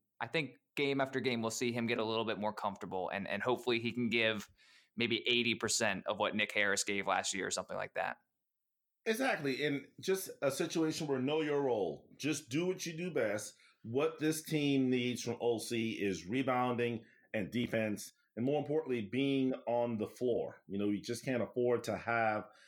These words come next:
Speaker 2: him in foul trouble. Um, that just does no one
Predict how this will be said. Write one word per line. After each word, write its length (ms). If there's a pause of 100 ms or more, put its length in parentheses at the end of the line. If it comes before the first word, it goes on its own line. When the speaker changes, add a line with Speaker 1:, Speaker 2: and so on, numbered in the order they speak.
(240)
Speaker 2:
him 360
in 360 (160)
foul 200
trouble. 500 (300)
Um, 200
that 120
just 180
does 380
no 200
one 260